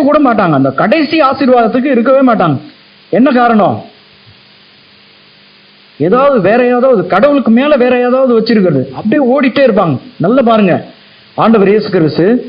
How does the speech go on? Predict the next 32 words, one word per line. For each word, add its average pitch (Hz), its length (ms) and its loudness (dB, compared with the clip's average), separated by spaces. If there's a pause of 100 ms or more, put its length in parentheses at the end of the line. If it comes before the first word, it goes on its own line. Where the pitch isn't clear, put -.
(140)
மேல் 226 260 2
அறையில் 190 340 0 (160)
அப்பத்தை 233 360 -2
உடைத்து, 226 340 2
"இது 214 180 2
என்னோ-, 180 320 0
என்னுடைய 208 320 2
உடல்" 220 340 2
என்று 202 320 0
உடன்படிக்கை 202 500 2
சொல்லும் 180 260 -2
பொழுது, 185 200 0
ரசத்தை 233 420 0
காட்டி, 220 260 0
"இது 208 220 2
என்னுடைய 175 340 -2
ரத்தம்" 175 340 0
என்று 185 240 0 (100)
உடன்படிக்கை 180 560 0
காட்டும் 170 280 -2
பொழுது, 165 280 2 (600)
முடிஞ்ச 339 360 0
உடனே 277 340 0
முதல் 269 360 0
ஆளா 294 260 0
அந்த 247 180 0
அறையை 285 240 0
விட்டு 269 200 -2 (120)
வெளியே 277 240 0
போறது 269 300 0
யாரு? 240 300 2 (1500)
யாரு? 269 320 2